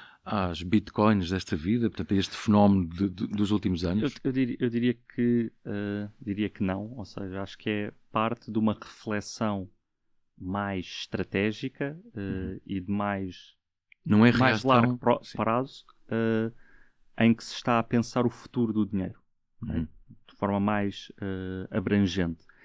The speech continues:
Speaker 2: e em que se percebe que a economia se está a digitalizar e o Banco Central Europeu, o contacto que tem com cada um de nós,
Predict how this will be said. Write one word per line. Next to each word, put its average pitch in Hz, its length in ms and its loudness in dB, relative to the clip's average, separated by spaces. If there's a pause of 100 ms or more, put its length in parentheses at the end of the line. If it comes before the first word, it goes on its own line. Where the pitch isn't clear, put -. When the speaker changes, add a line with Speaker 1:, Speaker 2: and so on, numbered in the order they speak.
(160)
Speaker 2:
e 98 100 0
em 98 80 0
que - 60 -10
se - 100 -16
percebe - 380 0
que - 80 -2
a 98 40 4
economia 101 420 0
se - 80 -14
está 107 220 0
a 104 40 2
digitalizar 120 800 0 (340)
e 113 120 0
o 113 60 6
Banco 110 220 2
Central 113 420 -2
Europeu, 110 600 0 (260)
o 135 80 2
contacto 113 580 0 (160)
que - 80 -16
tem 104 400 0 (320)
com 107 140 -2
cada 107 240 0
um 113 140 2
de 107 100 -4
nós, 123 400 0